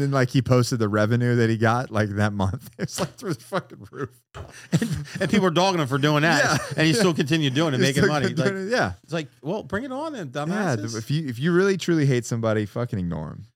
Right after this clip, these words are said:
Speaker 1: You
Speaker 2: Yes,
Speaker 1: know?
Speaker 2: ignore him or go see him face to face. Don't be a
Speaker 1: Yeah.
Speaker 2: bitch online. Don't be
Speaker 1: Yeah.
Speaker 2: that guy. But, well, Nick, it was a pleasure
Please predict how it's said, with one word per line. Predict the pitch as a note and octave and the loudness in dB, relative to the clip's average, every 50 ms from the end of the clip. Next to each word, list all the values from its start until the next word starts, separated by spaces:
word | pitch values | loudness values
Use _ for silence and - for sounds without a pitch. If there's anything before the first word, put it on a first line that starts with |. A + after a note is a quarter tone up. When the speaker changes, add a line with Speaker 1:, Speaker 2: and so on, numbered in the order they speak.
| _ _ _ _ - | _ _ _ _ -10
Speaker 1:
You | G2+ A2 | -6 -6
Speaker 2:
Yes, | F2+ E2+ F2 F#2+ - _ | -6 -6 -8 -10 -10 _
Speaker 1:
know? | - | -12
Speaker 2:
ignore | B2+ A#2+ C3 C#3+ D3+ F3 E3+ | -6 -2 0 2 2 2 0
him | D#3 B2+ | 0 -2
or | A#2+ | 0
go | A2+ B2+ B2+ | 0 2 0
see | - - C3 | 0 0 -2
him | A#2+ A2 | -4 -4
face | - - G#2+ G2+ - | -4 -6 -6 -6 -8
to | - | -10
face. | - - F#2+ E2+ E2 - - | -10 -8 -8 -8 -8 -10 -10
Don't | - A#2 A2+ | -8 -8 -4
be | B2 A#2 | -2 -2
a | G#2 | -2
Speaker 1:
Yeah. | G2 | -2
Speaker 2:
bitch | F2 G#2 F#2 - - | -4 -6 -8 -8 -8
online. | F2+ F2 E2+ E2 E2+ E2+ F#2 - _ _ _ _ _ _ A2+ | -10 -8 -8 -10 -10 -12 -16 -20 _ _ _ _ _ _ -8
Don't | G#2+ G#2+ | -8 -6
be | A#2 G2+ | -6 -6
Speaker 1:
Yeah. | F2+ | -6
Speaker 2:
that | G2+ F2+ - - | -6 -8 -8 -10
guy. | F2+ D#2 D2+ - - _ _ _ _ _ _ _ _ _ _ | -14 -16 -16 -18 -20 _ _ _ _ _ _ _ _ _ _
But, | - A2 G2 - - _ _ _ _ _ _ | -8 -6 -6 -8 -12 _ _ _ _ _ _
well, | C#3 D3 C#3+ - - _ _ _ _ - - - - - _ _ _ - | -2 -2 -2 -2 -6 _ _ _ _ -18 -18 -18 -18 -20 _ _ _ 2
Nick, | B2+ E3 D#3+ C#3+ | 2 2 2 2
it | D3 | 0
was | B2+ A2+ | 0 -2
a | A2+ | -4
pleasure | G2+ - - C#3 D#3+ D#3 G3 G#3+ | -4 -2 0 0 0 0 -2 -4